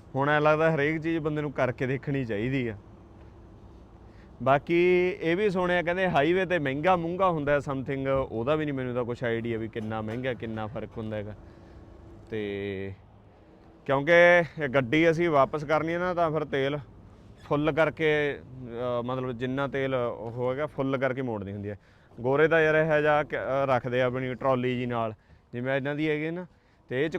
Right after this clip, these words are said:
ਘੁੰਮਣ ਜਾਂਦੇ ਆ। ਇਹ 'ਚ ਇਹਨਾਂ ਦਾ ਬੈੱਡ, ਬਾਥਰੂਮ, ਕਿਚਨ ਸਾਰਾ ਕੁਛ ਹੀ ਹੁੰਦਾ। ਖੁਸ਼ੀ ਅੰਦਰ ਵੈਸੇ ਪਤਾ ਕਰਨ ਪੁੱਛਣ ਵੀ ਗਏ ਆ ਕੀ ਰੇਟ ਹੈ ਤੇਲ, ਤੇ ਵੀ ਕਿਵੇਂ ਹੋਇਆ ਹੈਗਾ ਗਾ। ਜਿਵੇਂ ਨਾ ਹਰੇਕ ਦੇਸ਼ 'ਚ ਪੈਟਰੋਲ ਪੰਪਾਂ ਦੇ ਬਣੇ ਹੁੰਦੇ ਆ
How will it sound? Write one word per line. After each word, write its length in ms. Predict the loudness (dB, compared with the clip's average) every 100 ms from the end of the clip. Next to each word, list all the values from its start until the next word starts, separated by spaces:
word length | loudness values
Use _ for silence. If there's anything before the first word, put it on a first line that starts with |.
| -4
ਘੁੰਮਣ 260 | -2 0
ਜਾਂਦੇ 240 | 0 0 0
ਆ। 40 |
ਇਹ 60 | 0
'ਚ 60 |
ਇਹਨਾਂ 160 | -2 0
ਦਾ 120 | -2
ਬੈੱਡ, 420 | 2 2 2 0
ਬਾਥਰੂਮ, 540 | -2 0 -2 -2 -8 -8
ਕਿਚਨ 360 | -8 -6 -8
ਸਾਰਾ 280 | -6 -6 -4
ਕੁਛ 180 | -6 -8
ਹੀ 60 |
ਹੁੰਦਾ। 180 | -8 -8
ਖੁਸ਼ੀ 340 | -8 -6 -4 -4
ਅੰਦਰ 200 | -2 -2
ਵੈਸੇ 240 | -2 -4
ਪਤਾ 280 | -6 -6 -4
ਕਰਨ 240 | -4 -6
ਪੁੱਛਣ 320 | -10 -8 -8
ਵੀ 180 | -6 -4
ਗਏ 200 | -4 -4
ਆ 60 | -8 -12 -20 -20 -20 -10
ਕੀ 160 | -8
ਰੇਟ 220 | -4 -4 -6
ਹੈ 80 |
ਤੇਲ, 280 | -8 -8 -10 -14 -20 -20 -20 -12
ਤੇ 100 | -8
ਵੀ 120 | -6 -4
ਕਿਵੇਂ 380 | -4 -4 -6 -8 -14 -10
ਹੋਇਆ 160 | -8
ਹੈਗਾ 260 | -8 -8 -6
ਗਾ। 160 | -8 -10 _ _ -20 -20 -20 -20 -18 -6
ਜਿਵੇਂ 260 | -4 -2
ਨਾ 140 | -2 -4
ਹਰੇਕ 340 | -2 -2 -2
ਦੇਸ਼ 340 | -2 -2 -2 -4
'ਚ 60 | -8
ਪੈਟਰੋਲ 580 | -8 -12 -10 -6 -4
ਪੰਪਾਂ 360 | -4 -8 -8 -6
ਦੇ 100 | -6
ਬਣੇ 240 | -6 -8
ਹੁੰਦੇ 280 | -10 -8 -8
ਆ 60 | -8